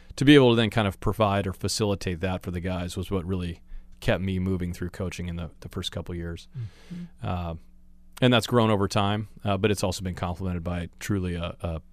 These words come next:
Speaker 1: a passion for kind of the problem-solving aspects of the game as well.
Speaker 2: Mm-hmm. Were you filming back in those days? Were you, were you, were you filming your opponents or trading films and doing all that?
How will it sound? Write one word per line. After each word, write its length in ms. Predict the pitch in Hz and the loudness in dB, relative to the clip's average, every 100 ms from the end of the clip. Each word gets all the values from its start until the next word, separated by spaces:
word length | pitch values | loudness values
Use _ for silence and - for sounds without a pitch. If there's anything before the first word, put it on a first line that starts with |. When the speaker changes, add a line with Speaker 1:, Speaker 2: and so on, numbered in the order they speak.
| - | -20
Speaker 1:
a 80 | - | -6
passion 440 | - 87 85 85 82 | -2 -2 -2 -6 -8
for 300 | 90 85 - - - - - - | -8 -8 -10 -18 -20 -20 -20 -14
kind 140 | 85 | -10
of 60 | 80 | -10
the 40 | |
problem-solving 760 | - 110 90 85 - 82 80 85 | 0 2 2 -2 -6 -8 -8 -10
aspects 400 | 76 - - - | -10 -10 -10 -10
of 60 | |
the 60 | - | -10
game 180 | 92 98 | -10 -10
as 100 | - | -10
well. 220 | 101 92 - | -10 -10 -12
Speaker 2:
Mm-hmm. 800 | 110 113 - - - - - - - - - - - - | -14 -14 -20 -16 -14 -14 -18 -16 -16 -16 -20 -20 -12 0
Were 140 | 147 | 4
you 80 | 143 | 4
filming 460 | - 143 156 165 117 - | 4 0 0 -2 -6 -8
back 400 | 139 123 123 - | -6 -2 -4 -2
in 80 | 123 | -2
those 180 | 120 113 | -2 -2
days? 320 | 135 131 117 | -2 -2 -4
Were 120 | 117 | -6
you, 160 | 107 113 | -6 -10
were 140 | 107 104 | -8 -6
you, 180 | 104 104 - | -8 -10 -10
were 180 | 120 117 | -6 -6
you 60 | 107 | -2
filming 360 | 127 120 123 | -2 0 -2
your 160 | 123 117 | -2 0
opponents 580 | - 123 120 120 117 107 | 6 6 4 -4 -6 -6
or 80 | |
trading 380 | 87 123 117 110 | -4 -2 -2 -4
films 440 | 104 110 107 104 101 | -6 -6 -6 -8 -8
and 200 | 98 98 | -8 -6
doing 180 | 104 | -6
all 100 | 98 | -4
that? 200 | 101 104 | -6 -6